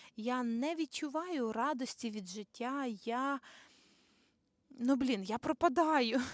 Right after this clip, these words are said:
І в той момент я ри-, вирішила, що точно треба звільнятися, точно. Але мені було страшно зробити це прямо в той момент, бо я не розуміла, що я буду робити далі, як я буду далі рухатися,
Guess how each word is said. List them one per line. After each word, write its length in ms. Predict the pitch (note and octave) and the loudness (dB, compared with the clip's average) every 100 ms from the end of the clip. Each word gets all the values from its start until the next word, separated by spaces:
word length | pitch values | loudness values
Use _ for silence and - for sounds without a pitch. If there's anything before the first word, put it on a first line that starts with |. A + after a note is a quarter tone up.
| - - _ - - - - _ _ | -10 -20 _ -20 -20 -20 -20 _ _
І 360 | A#3+ A#3 A#3 A3+ | -2 0 2 0
в 40 | |
той 160 | - F4+ | 0 0
момент 440 | G4 E4 F#4 C5+ - | 2 2 0 -2 -6
я 200 | A#3+ C4+ | 0 2
ри-, 200 | C4+ A#3+ | 2 0
вирішила, 560 | C#4 E4 - D4 C4+ C4+ | -2 -2 -2 -2 -2 -2
що 360 | - C4 A#3+ - _ _ | -2 0 0 -2 _ _
точно 540 | - A3+ A#3+ - - F#4+ | 4 8 8 6 -2 -8
треба 460 | - G3+ A3+ B3 | -8 -6 -2 -2
звільнятися, 880 | A3+ G#3+ A3 A3+ G3+ F3+ - - - - - | -2 -4 -6 -4 -4 -6 -10 -18 -18 -18 -8
точно. 540 | A3 G3 - - G#3+ - _ _ _ _ _ _ - | -6 -6 -10 -18 -20 -20 _ _ _ _ _ _ -6
Але 200 | A3 G#3+ | 0 2
мені 240 | G#3+ A3+ B3 | 2 2 2
було 260 | A3 A3 | 2 0
страшно 560 | - - B3 A3+ - G3+ | 0 4 6 6 0 -6
зробити 440 | - G3 G3 G3 | -4 -2 -2 -4
це 180 | - G3 | -4 -4
прямо 300 | G#3 G3 F#3+ | -2 -4 -4
в 60 | - | 0
той 180 | E4 | 0
момент, 580 | F#4 D#4+ D#4 D#4 F4+ E4 | 2 2 2 2 0 -6
бо 280 | A#3 F#3 G3+ | -8 -4 -2
я 300 | G3 G#3 A3 | -2 -2 0
не 140 | G#3+ G#3 | 0 -2
розуміла, 580 | G#3+ G#3 G#3+ G#3+ F#3+ | -2 -4 -6 -6 -4
що 200 | F#3 - | -4 0
я 120 | C4 C#4 | 0 0
буду 240 | C4+ C4 | 0 2
робити 360 | B3+ B3 A#3+ A3 | 2 2 0 0
далі, 500 | A3 A3+ A3+ G3+ F#3+ | 0 0 -2 -6 -2
як 320 | F3+ B3+ - | 0 0 -2
я 60 | |
буду 240 | B3 C4 B3+ | -4 -4 -2
далі 380 | B3+ B3+ A#3+ A#3 | -2 0 0 0
рухатися, 720 | A#3 A#3+ A3+ G3+ G#3 G#3+ | -2 -4 -8 -10 -8 -8